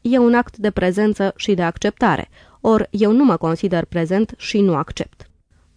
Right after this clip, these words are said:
La Stalingrad, luptele continuă, spune laconic comunicatul german de aseară. Din nou ritmul ofensivei a slăbit. Din nou iminența căderii orașului se estompează.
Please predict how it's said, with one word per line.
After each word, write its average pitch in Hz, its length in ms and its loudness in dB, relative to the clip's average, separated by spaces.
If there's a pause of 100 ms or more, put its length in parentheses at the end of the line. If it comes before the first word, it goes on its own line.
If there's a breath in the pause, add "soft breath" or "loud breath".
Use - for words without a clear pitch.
(120)
La 247 220 0
Stalingrad, 277 680 -2
luptele 247 460 0
continuă, 233 640 2
spune 214 360 2
laconic 208 560 0
comunicatul 202 680 -2
german 175 380 -2
de 160 80 -6
aseară. 180 540 -2
Din 226 240 0
nou 277 220 4
ritmul 220 340 2
ofensivei 185 600 0
a 175 160 -2
slăbit. 208 420 -2 (200 soft breath)
Din 208 200 2
nou 240 300 4
iminența 220 580 2
căderii 185 420 -2
orașului 180 600 -2
se - 160 -8
estompează. 185 680 -2